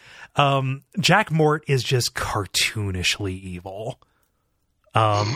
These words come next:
in a way that is weirdly even more cartoonish than Detta, than, than, than Detta is, because she has, strangely enough, like, a motivation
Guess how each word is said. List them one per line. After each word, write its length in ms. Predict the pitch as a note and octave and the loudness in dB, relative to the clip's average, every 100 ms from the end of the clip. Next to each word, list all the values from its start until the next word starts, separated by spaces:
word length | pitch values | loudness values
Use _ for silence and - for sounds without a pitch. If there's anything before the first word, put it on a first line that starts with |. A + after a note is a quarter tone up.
| - | 2
in 120 | C#3+ | 2
a 80 | C3 | 4
way 260 | B2+ C#3 | 2 2
that 340 | C#3+ B2+ B2 B2+ | 2 2 0 0
is 180 | C3 A2 | -2 -2
weirdly 560 | G#2+ A2+ C3 B2 C3 C3 | -2 2 2 2 0 0
even 240 | A#2+ B2 | -2 0
more 180 | A#2+ A#2 | 2 0
cartoonish 600 | - A#2+ - A#2+ B2 A#2+ | 0 -2 0 0 0 -2
than 160 | - A2+ | -4 -4
Detta, 400 | A2+ C3+ G#3+ G#3+ - - _ _ _ _ | -2 -2 -2 -2 -8 -20 _ _ _ _
than, 220 | - D#3+ F#3 | -2 -2 -2
than, 420 | D#3 C#3+ C#3+ C#3 | -6 -4 -4 -2
than 180 | C3+ B2+ | -2 2
Detta 240 | B2+ D#3+ | 2 2
is, 280 | G3+ G#3+ D3+ | 0 -2 -2
because 640 | - D#3 C3+ B2+ A#2+ - - - _ | -2 0 2 2 0 -2 -8 -20 _
she 280 | - G3+ | 0 2
has, 500 | D3 D#3+ D3 C#3 B2 - | 4 4 2 0 -2 -4
strangely 440 | - C3+ B2 C3+ A#2 | -2 0 0 0 0
enough, 220 | G#2+ G#2 | 0 -2
like, 160 | A2 A#2 | 0 0
a 40 | |
motivation 800 | G#2+ G#2+ G2 G2 G2 A2+ G2 G#2 | 0 0 0 0 0 -2 -2 -6